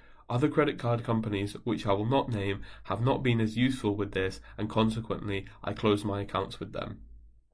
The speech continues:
Another thing that might help you is registering on the electoral roll. This will make it easier for companies and credit agencies to verify your address, and this may improve your score if you haven't done so already. Taking a mortgage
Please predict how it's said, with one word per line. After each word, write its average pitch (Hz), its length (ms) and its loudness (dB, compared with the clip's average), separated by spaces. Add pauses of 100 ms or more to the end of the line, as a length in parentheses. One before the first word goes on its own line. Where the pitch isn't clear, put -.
(920)
Another 131 280 4
thing 147 180 2
that 135 160 -4
might 110 200 0
help - 280 -2
you 104 220 2
is 104 120 -4
registering 110 800 0
on 110 200 -2
the 104 100 2
electoral 101 540 -2
roll. 95 360 -4 (220)
This 113 160 -2
will 139 80 4
make 135 240 4
it - 100 0
easier 131 320 2
for 135 140 -4
companies 120 500 2
and 110 140 4
credit 120 400 0
agencies 110 580 0
to 107 80 -8
verify 107 460 2
your 104 220 -2
address, 104 400 0 (200)
and 104 120 -2
this 107 120 -6
may 113 160 2
improve 110 380 2
your 107 140 0
score 98 320 -4
if - 100 -8
you 101 80 -2
haven't 98 240 -4
done 92 220 -4
so 92 140 -6
already. 95 500 -6 (1500)
Taking 156 360 4
a 156 60 8
mortgage 117 500 2